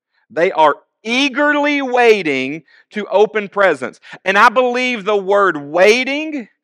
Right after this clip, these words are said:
is a far stretch of that use of word in that particular situation. They're just eager.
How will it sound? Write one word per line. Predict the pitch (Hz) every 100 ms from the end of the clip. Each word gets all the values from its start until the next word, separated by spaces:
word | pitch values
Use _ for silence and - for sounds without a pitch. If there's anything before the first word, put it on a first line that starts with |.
| _ _
is | 196 196
a | 185
far | 165 - 190 202
stretch | 196 - 190 185 147 -
of | 147
that | 147 120
use | 139 131
of | 127
word | 113 131 117 113
in | 117
that | 123 -
particular | 127 139 - 113 110
situation. | - 117 104 104 101 - - _ - -
They're | 135 190
just | 196 180 175 - _ _
eager. | 226 214 135 113 82